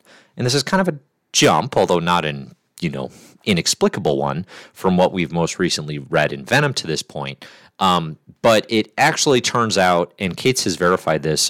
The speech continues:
on, on Twitter repeatedly, because there's been some significant misunderstanding in the coverage of the story. It turns out it is Carnage impersonating Venom. Uh, so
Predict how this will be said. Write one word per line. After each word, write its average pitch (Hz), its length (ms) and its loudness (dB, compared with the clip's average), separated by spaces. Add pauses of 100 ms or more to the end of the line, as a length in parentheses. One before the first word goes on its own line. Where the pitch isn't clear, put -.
on, 73 560 -6
on 78 140 -6
Twitter 82 280 0
repeatedly, 80 640 -2
because 85 300 -4
there's 90 180 0
been 120 220 2
some 78 340 -2
significant 87 580 -2
misunderstanding 78 760 -4
in 67 60 -14
the 67 60 -16
coverage 90 460 -4
of 65 120 -12
the - 60 -18
story. 80 460 0 (280)
It 143 100 -2
turns 214 240 2
out 143 140 4
it 104 120 2
is 87 80 -2
Carnage 110 480 -2
impersonating - 800 -8
Venom. - 220 -20 (480)
Uh, 90 220 4
so 110 520 4